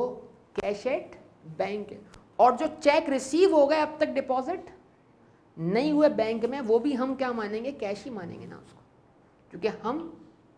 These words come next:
in good faith उन checks को रिसीव कर रहे हैं। Obviously, जब भी हम उनको bank में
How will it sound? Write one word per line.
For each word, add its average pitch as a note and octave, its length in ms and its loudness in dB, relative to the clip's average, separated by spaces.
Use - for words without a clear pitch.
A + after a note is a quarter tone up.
in G#3+ 160 -2
good B3+ 260 -4
faith A#3 300 0
उन A#3 160 -4
checks G#3 260 -6
को - 120 -10
रिसीव G3+ 380 -8
कर G3+ 100 -6
रहे A#3 120 -6
हैं। A#3 60 -6
Obviously, G#3+ 300 -6
जब G3+ 180 -4
भी A3 80 -4
हम A3+ 140 -4
उनको A3 180 -4
bank F#3+ 300 -4
में D4+ 300 -6